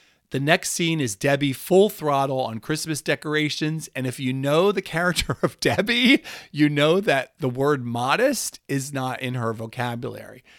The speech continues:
She's really, really decorating the shit out of her living room in preparation for this celebration of life. Blake tells Ted he can't be romantic with him because of the program and his sobriety.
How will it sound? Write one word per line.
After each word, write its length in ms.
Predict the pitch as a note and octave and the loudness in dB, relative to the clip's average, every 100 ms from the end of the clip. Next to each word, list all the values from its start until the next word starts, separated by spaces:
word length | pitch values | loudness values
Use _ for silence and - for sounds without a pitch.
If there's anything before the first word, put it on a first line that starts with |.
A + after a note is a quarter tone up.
| _ - | _ -8
She's 260 | - C3 | -4 -4
really, 540 | A#2+ C#3+ G3 G3 E3+ C#3+ | -6 -2 2 6 6 4
really 240 | C#3+ C3 | 2 0
decorating 540 | B2+ B2+ - A#2+ A#2+ A#2+ | 0 -2 -2 -2 0 -2
the 80 | |
shit 340 | A2 - F#3+ B2+ | 0 0 0 -2
out 160 | A2+ | -4
of 120 | A#2 A#2 | -6 -4
her 100 | A2+ | -4
living 280 | B2 C#3 | -4 -4
room 300 | C#3 D3 D3+ | -4 -2 -2
in 140 | C#3+ A#2 | -4 -6
preparation 640 | B2 A#2+ B2 A#2+ A#2 A2+ | -4 -4 -6 -8 -6 -8
for 160 | G#2+ A#2+ | -8 -10
this 160 | A2 A2 | -10 -10
celebration 640 | - A2+ A2 A2 - A#2 | -8 -6 -8 -10 -10 -10
of 140 | G#2 | -12
life. 360 | G#2+ G2+ - - - _ _ _ _ _ _ _ _ _ _ _ _ _ _ - _ - | -14 -14 -18 -20 -20 _ _ _ _ _ _ _ _ _ _ _ _ _ _ -20 _ -2
Blake 220 | D3 E3 | 2 2
tells 340 | - D#3 C3+ B2 _ _ _ _ | 4 2 2 -6 _ _ _ _
Ted 360 | - C#3+ D3 D3+ | -4 4 6 6
he 120 | C#3 | 2
can't 240 | C3 C3 | -2 -4
be 100 | A#2+ | -2
romantic 640 | B2 A#2 A2+ C3+ E3+ E3 E3 | -6 -4 -2 -4 -4 -6 -4
with 160 | D#3+ | -2
him 280 | D3+ D#3+ E3+ - - - | 0 -2 -4 -12 -20 -10
because 300 | B2+ C3 A#2+ | -2 0 -2
of 80 | A2 | -4
the 80 | |
program 600 | G#2 C3+ C#3 D3 C#3+ C#3+ | -2 2 2 0 -2 -2
and 120 | A#2+ A#2 | -4 -4
his 120 | A2 | -4
sobriety. 800 | - G#2+ A#2 C3 D3 E3+ F3+ | -6 -6 -4 -2 -2 -2 -6